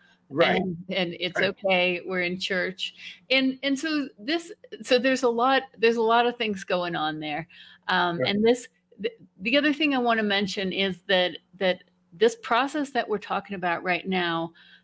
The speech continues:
Speaker 2: that in the Climate Action Challenge book, all these steps that are in there, these are things
Speaker 1: Right.
Speaker 2: that Albert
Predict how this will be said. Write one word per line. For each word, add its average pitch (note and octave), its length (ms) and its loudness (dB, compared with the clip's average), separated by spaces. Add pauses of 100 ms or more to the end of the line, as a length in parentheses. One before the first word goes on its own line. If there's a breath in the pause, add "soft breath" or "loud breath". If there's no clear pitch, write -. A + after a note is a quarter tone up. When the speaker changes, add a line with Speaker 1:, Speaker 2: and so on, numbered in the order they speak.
(120)
Speaker 2:
that F#3+ 260 0 (140)
in C#4+ 200 4
the D4 80 0
Climate A#3+ 400 0
Action G3 400 -2
Challenge F3+ 600 -4
book, - 400 -2
all A#3 300 4
these A3+ 300 -2
steps - 400 -4
that F3 160 -2
are E3 80 2
in F3 200 0
there, D#3 220 -4
these G3+ 240 -2
are G#3+ 80 4
things F#3+ 340 0
Speaker 1:
Right. - 80 -8
Speaker 2:
that E3 140 2
Albert F3 440 -2